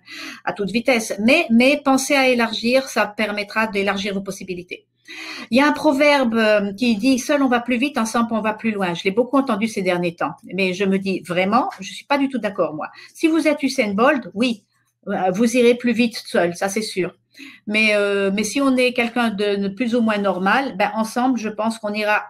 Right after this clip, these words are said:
à la fois plus vite et plus loin. J'enchaîne. Euh, vous connaissez sûrement les liberating structures. Ceux qui connaissent pas, ça va être une révélation pour vous. Allez chercher ça sur Internet.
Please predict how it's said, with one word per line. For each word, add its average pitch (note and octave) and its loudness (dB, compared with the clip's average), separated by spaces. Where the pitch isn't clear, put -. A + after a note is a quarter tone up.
à G4 4
la E4 2
fois C#4 0
plus A#3+ -4
vite A#3 -2
et A3+ 0
plus A3+ -6
loin. E3+ -4
J'enchaîne. - -4
Euh, F#3 2
vous A#3 -2
connaissez A#3 0
sûrement A3+ 0
les A3+ 0
liberating G#3+ 0
structures. G3+ -4
Ceux B3 0
qui B3 0
connaissent A#3 0
pas, A3 0
ça G#3+ -2
va G3 0
être G3+ -2
une G3+ -2
révélation A3+ 0
pour F#3 -4
vous. F#3 -2
Allez G#3 -2
chercher G#3+ -4
ça G3 -6
sur G3 -6
Internet. F#3+ -4